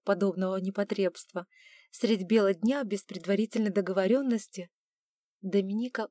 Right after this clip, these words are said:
обнял меня, крепко прижимая к своей груди. "А что? Северные обычаи предполагают, что муж должен посещать спальню супруги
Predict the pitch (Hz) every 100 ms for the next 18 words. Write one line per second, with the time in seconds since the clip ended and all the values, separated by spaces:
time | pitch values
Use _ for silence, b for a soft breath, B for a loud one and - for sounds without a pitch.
0 | - 214 190 175 170 170 170 226 233 -
1 | 196 240 - 240 - 190 185 175 170 175
2 | 175 - 170 165 165 165 160 160 _ _
3 | _ _ _ _ - 208 - - 247 175
4 | 156 _ _ _ _ - - - 226 214
5 | 214 214 208 - 208 214 202 - 202 202
6 | 202 202 196 190 190 185 180 - B B
7 | B - 240 220 190 185 208 - 208 202
8 | 196 190 208 - 190 - 196 - - 208
9 | 196 185 - 190 - 202 196 185